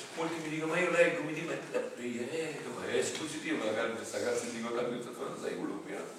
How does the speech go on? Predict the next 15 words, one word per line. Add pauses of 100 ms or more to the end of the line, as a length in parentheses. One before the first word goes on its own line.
(280)
Cioè,
dimmi, (1300)
ma
se
le
hai
interiorizzate
però,
se
hai
letto,
poi
hai
fatto
silenzio,